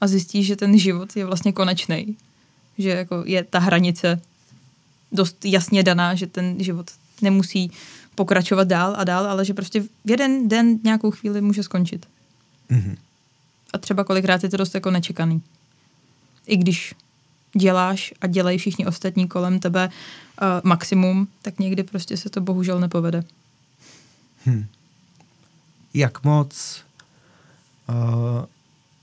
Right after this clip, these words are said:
Speaker 2: můžeš mluvit o těch situacích, eh, u kterých jsi byla?
Speaker 1: Mm, když nebudu jmenovat, tak si myslím, že jako takovou malou kazuistiku to pojmout můžeme.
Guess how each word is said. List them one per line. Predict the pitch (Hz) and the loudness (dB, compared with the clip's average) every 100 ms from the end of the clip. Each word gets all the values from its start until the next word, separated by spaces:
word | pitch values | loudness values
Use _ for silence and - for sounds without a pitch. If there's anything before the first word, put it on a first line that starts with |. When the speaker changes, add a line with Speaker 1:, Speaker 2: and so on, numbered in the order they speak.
| _ - | _ -4
Speaker 2:
můžeš | 127 131 123 117 135 131 - | 0 2 2 4 4 2 2
mluvit | 135 139 139 139 139 | 4 6 6 4 0
o | - | -4
těch | 135 135 - | -2 -2 -2
situacích, | 139 135 135 123 - 135 131 - - 131 | -2 0 0 0 0 0 0 -4 -6 -4
eh, | 120 117 113 113 127 - | -2 -2 -2 -6 -10 -10
u | 120 | -12
kterých | - 127 120 | -2 -2 -2
jsi | - 131 | -2 -2
byla? | 147 262 120 _ _ _ _ _ _ _ _ _ | -2 -4 -8 _ _ _ _ _ _ _ _ _
Speaker 1:
Mm, | 190 180 180 180 180 180 175 175 175 170 _ - | 0 2 4 4 2 2 2 2 0 -2 _ -14
když | 202 170 - | -8 -8 -2
nebudu | 170 185 226 | -2 0 2
jmenovat, | 208 165 175 208 226 220 | 2 2 2 4 2 2
tak | - 185 | -6 -8
si | - | -2
myslím, | 190 190 202 196 | 0 0 2 2
že | 190 190 190 190 190 190 _ _ _ _ - | 2 0 0 -2 -4 -8 _ _ _ _ -8
jako | 220 208 | -6 -4
takovou | 196 190 185 202 | -4 -2 0 2
malou | 185 185 196 | 2 2 0
kazuistiku | 196 185 196 190 - 190 190 190 190 - - - | 0 0 0 0 -2 -4 -2 -2 -4 -12 -20 -8
to | 202 | -6
pojmout | 196 190 185 185 175 | 0 2 2 0 -2
můžeme. | 175 170 170 165 | 2 4 2 0